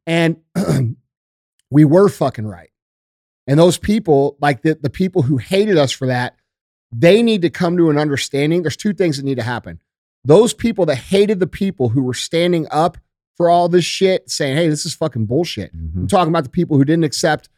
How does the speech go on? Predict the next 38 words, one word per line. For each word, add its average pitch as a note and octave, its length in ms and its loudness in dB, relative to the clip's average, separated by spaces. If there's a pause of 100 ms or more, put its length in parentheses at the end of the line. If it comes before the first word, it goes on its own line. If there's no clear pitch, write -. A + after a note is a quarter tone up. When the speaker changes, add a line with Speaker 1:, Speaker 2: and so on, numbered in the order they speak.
(280)
Speaker 1:
uh, C3+ 260 2
the C#3 120 -2
masking, C#3+ 560 0
who, C3 160 2
who C3+ 160 0
didn't D#3+ 220 2
close D#3 260 2
their D3 100 0
Speaker 2:
The A#2 80 4
Speaker 1:
business. D3+ 160 6
Speaker 2:
nonconformers. C#3+ 840 0
Speaker 1:
Yeah, F3 160 0
the E3+ 120 -2
Speaker 2:
Yeah. A2+ 60 -2
Speaker 1:
people A#3 260 4
who G#3 120 4
basically F#3 720 2
they D#3 240 2
tried F3+ 300 0
to C3 60 2
villainize B2+ 760 2
as C3+ 180 -2
the A#2+ 80 -10
problem C#3+ 580 -2
the B2+ 120 -2
entire B2+ 400 -4
time. D3 320 -8 (260)
The G#2 60 -10
pandemic D3+ 680 -2
of D3 180 0
the D3+ 140 4
unvaccinated. C#3+ 840 -2
Yeah, C3 180 -2
okay, B2+ 260 -4
brother. G2+ 400 -12 (180)
Speaker 2:
Mm-hmm. F2 220 -8
Speaker 1:
Fuck - 220 -4
you. A2+ 240 -4